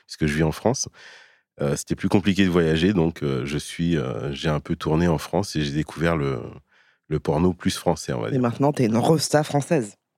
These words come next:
Speaker 1: Voilà, on
Speaker 2: Ok.
Speaker 1: connaît dans la rue les livreurs de pizza et tout.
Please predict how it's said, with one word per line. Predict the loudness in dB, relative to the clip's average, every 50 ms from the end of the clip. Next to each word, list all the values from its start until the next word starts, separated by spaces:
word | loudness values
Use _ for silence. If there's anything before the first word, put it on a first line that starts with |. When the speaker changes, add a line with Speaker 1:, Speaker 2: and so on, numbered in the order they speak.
| _ _
Speaker 1:
Voilà, | 2 4 4 4 4 2 -2 -6 -8 _ 0
on | 0
Speaker 2:
Ok. | 2 2 2 2
Speaker 1:
connaît | 2 4 6 6
dans | 6 6
la | 6 4 4
rue | 4 4 4 4 4
les | 4 4
livreurs | 2 2 2 0 0 0
de | 0 -2
pizza | -4 -6 -12 -10 -10 -8 -8
et | -10
tout. | -12 _ -4